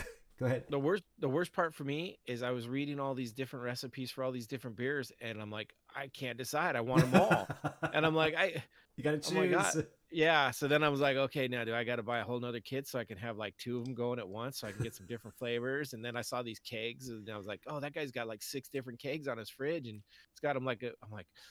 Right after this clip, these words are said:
Speaker 2: "Okay, slow your roll. Let's just get that
Speaker 1: <laughs>
Speaker 2: first one under control." So, yeah, no, I'm, I'm excited for it. I ordered some books, too,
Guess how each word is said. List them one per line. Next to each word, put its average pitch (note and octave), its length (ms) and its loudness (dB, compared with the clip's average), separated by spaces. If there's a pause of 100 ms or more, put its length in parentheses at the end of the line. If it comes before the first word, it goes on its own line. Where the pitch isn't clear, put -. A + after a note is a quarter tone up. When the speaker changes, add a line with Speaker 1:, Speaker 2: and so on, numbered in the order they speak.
(880)
Speaker 2:
"Okay, D3+ 300 6
slow C3 400 4
your D#3 120 6
roll. C3 500 8
Let's C3+ 200 0
just D3+ 220 0
get F3+ 140 2
that E3 160 8
Speaker 1:
<laughs> - 20 4
Speaker 2:
first E3+ 260 6
one D#3+ 140 4
under D3+ 200 4
control." B2 500 0
So, - 120 -4
yeah, A2 340 0 (120)
no, B2 160 2
I'm, B2 200 4
I'm B2+ 160 2
excited A#2+ 400 0
for A2+ 200 -4
it. G#2+ 120 -10
I A#2+ 60 -2
ordered A#2+ 260 -4
some G#2+ 160 -10
books, A2 280 -8
too, G#2+ 320 -6